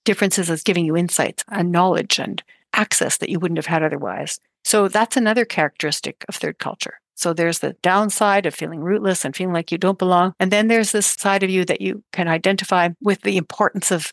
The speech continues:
incorporating diversity. And the other piece to third culture is that people are able to apply things typically from one context to another better. So what happens is in your brain, you create more neural pathways. It's kind of like learning another language.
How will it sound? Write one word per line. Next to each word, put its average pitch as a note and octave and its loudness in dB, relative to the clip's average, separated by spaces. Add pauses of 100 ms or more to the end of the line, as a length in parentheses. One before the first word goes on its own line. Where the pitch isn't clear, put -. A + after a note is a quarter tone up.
(120)
incorporating F3+ 0
diversity. D#3+ -2 (260)
And G3+ 0 (140)
the G#3 2
other A3+ 2 (120)
piece - 0
to E3 -2
third F3 -2
culture E3 0
is F#3+ 0
that F#3 0
people A3 -2
are G#3 2
able F3+ 2
to - -2
apply B3 0
things D3+ -4 (160)
typically E3 -2
from F3+ 0
one G3 2 (100)
context F3+ 0
to E3+ -2
another E3 0
better. E3+ 0 (360)
So G#3+ 2
what G3 2
happens A#3+ 0
is G#3 0
in G#3 2
your F3 0
brain, F#3 2
you F#3 -4
create F#3 0
more F3 2
neural D#3+ 0
pathways. - -2
It's - -4
kind B3 2
of G#3+ -2
like E3 0
learning E3 0
another D3+ 0
language. F3 0